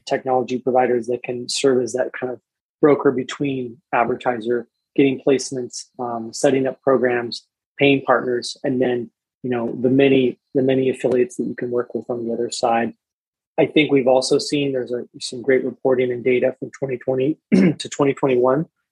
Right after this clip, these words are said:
It talks about how much content has exploded. When I was at eBay, oh, over ten years ago, which dates me, you know,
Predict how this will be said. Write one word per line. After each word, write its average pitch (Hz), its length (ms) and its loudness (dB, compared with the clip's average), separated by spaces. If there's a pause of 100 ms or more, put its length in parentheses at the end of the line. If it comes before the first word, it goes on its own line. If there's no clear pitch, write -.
(460)
It - 80 -6
talks 131 340 -2
about 131 360 2 (1120)
how 139 320 2
much 135 400 -8
content 127 460 -8
has 113 100 -10
exploded. 120 560 -2
When 131 140 -4
I 135 80 0
was 127 120 0
at 131 120 -4
eBay, 143 560 4 (680)
oh, 139 380 4
over 143 240 2
ten 139 300 -6
years 156 220 -4
ago, 131 440 -2
which - 200 -14
dates 139 320 -2
me, 123 240 -6 (260)
you 175 160 -2
know, 135 280 0